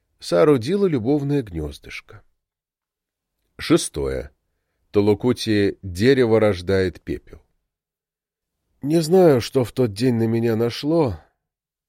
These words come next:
потому что после нашей встречи я, как обычно, собиралась домой, чтобы вернуться раньше, чем кто-нибудь заметит мое отсутствие. Особенно мать.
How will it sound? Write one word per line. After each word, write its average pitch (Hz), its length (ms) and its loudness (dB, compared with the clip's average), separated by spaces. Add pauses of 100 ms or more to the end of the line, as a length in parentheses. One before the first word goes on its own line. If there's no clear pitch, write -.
(520)
потому 131 300 -2
что - 160 -4
после 131 300 -2
нашей 135 260 0
встречи 165 460 -6
я, 117 140 -2
как 110 200 -12
обычно, 127 460 -6
собиралась 123 600 -2
домой, 185 460 0 (440)
чтобы 139 340 -2
вернуться 151 480 0
раньше, 175 380 -2
чем 123 260 -2
кто-нибудь 143 480 -4
заметит 127 480 -4
мое 120 320 -2
отсутствие. - 680 -10 (520)
Особенно 135 580 0
мать. - 440 -8